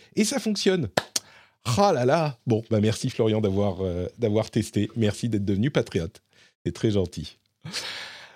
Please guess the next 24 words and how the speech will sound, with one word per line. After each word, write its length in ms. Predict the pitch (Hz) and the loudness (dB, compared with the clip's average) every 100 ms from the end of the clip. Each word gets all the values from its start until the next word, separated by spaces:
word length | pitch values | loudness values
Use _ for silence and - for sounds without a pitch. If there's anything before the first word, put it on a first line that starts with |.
| - | 0
Euh, 300 | 127 120 120 | 4 4 4
donc, 500 | 123 220 254 175 - - _ - | 4 4 4 2 -4 -10 _ -2
on 100 | 127 | 0
parlait 380 | 110 104 170 202 | 2 4 2 2
de 340 | 117 147 196 | 2 2 4
Nintendo 600 | 123 190 170 123 98 117 | 4 4 4 4 4 2
qui 220 | 143 - | 0 -4
revient, 480 | 101 107 98 113 113 - | 0 2 2 2 0 -2
euh, 260 | 98 87 85 | -4 -2 -2
par 220 | - 113 | 0 2
la 100 | 117 | 0
petite 260 | - 113 - | -2 -8 0
porte, 460 | 117 - - - _ _ | 0 0 -8 -18 _ _
ou 240 | 123 95 92 | -2 -2 0
par 160 | 92 92 | 0 2
la 100 | 92 | 4
grande 300 | 110 147 107 | 4 4 2
porte, 240 | 139 - | 0 0
puisque 260 | - - 107 | -6 -4 -2
c'est 120 | 98 | -2
la 100 | 90 | 0
porte 200 | 101 - | -2 0
Pokémon. 360 | 110 127 147 | 0 2 2
Bon, 220 | 190 123 | 4 2